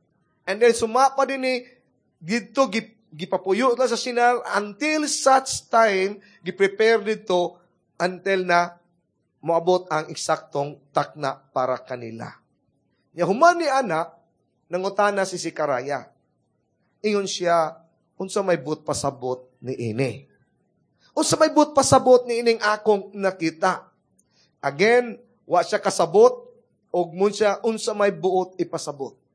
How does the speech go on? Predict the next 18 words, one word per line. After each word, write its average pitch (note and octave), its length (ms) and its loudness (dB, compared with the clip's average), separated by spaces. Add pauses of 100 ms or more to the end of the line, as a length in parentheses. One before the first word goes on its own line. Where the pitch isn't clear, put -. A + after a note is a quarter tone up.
(680)
Well, G#3+ 260 0
kung A3+ 140 -2
ato C#4+ 320 -2
ning A#3 400 -4 (1500)
tan-awon G#3+ 600 4
makaigsuonan F3+ 1000 -2
ang D#3+ 100 -12
nakita D#3+ 680 -6
ni D3+ 320 -12
Sikaraya. C3+ 720 -6 (1300)
Unyag B3+ 320 2
ato C#4 320 2
ning C4 240 0
ikumparar A3+ 960 0 (720)
sa F3+ 560 2 (460)
pinadayag G3+ 720 6
o D#3 100 -2
revelation. D#3+ 880 -4